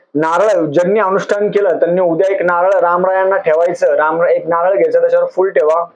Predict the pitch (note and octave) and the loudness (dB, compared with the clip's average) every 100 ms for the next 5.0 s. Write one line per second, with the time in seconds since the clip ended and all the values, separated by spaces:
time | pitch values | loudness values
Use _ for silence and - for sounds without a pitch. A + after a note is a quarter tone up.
0 | _ _ E3 D#3+ F3+ E3 F3+ F#3 F#3 F#3 | _ _ -12 -6 -2 0 0 0 0 0
1 | D3+ D#3+ C3 D#3+ D#3 E3 E3+ F3 F3 E3 | 0 -2 -2 0 0 0 0 0 0 0
2 | D#3 E3+ E3+ F#3+ A3 A#3+ _ _ _ F3+ | -2 -2 -4 -4 -4 -6 _ _ _ -8
3 | F#3 A#3 G#3 G3 G#3 G#3 G3+ G#3+ A3 G3 | -4 -4 -2 0 0 0 0 0 0 0
4 | G3 - A3 A3+ - G3+ G3+ G#3+ F3+ | -2 -4 -4 -4 -4 -2 -2 0 0